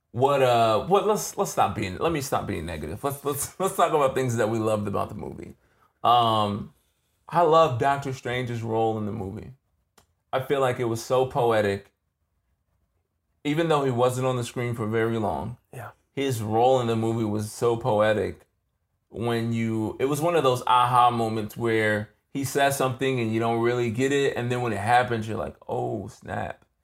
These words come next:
Speaker 1: Um,
Speaker 2: Was there, there were a couple moments that were, one of the coolest moments of the movie, though, is when Tony looks at him and he just,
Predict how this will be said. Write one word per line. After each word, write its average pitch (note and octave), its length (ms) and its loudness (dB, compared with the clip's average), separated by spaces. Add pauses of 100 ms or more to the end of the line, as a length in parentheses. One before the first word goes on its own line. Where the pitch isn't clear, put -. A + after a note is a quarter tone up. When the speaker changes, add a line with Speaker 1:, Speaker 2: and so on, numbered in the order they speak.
(380)
Speaker 1:
Um, G#2+ 640 2 (180)
Speaker 2:
Was C#3 180 2
there, G3+ 400 2 (120)
there G3 200 4
were G#3+ 100 8
a C#3 60 4
couple C3+ 240 4
moments A2 320 4
that G#2+ 80 2
were, G2+ 160 2
one D#3+ 220 2
of E3 60 0
the A#2+ 60 0
coolest C3+ 320 2
moments G#2+ 300 2
of - 20 -6
the G2+ 60 0
movie, G#2 300 2
though, C#2 380 -4 (320)
is G#2 240 0
when G2+ 240 0
Tony A#2 360 2
looks G#2+ 320 0
at A#2+ 100 0
him B2 200 2
and G2+ 100 -2
he A2 100 0
just, G2 460 -6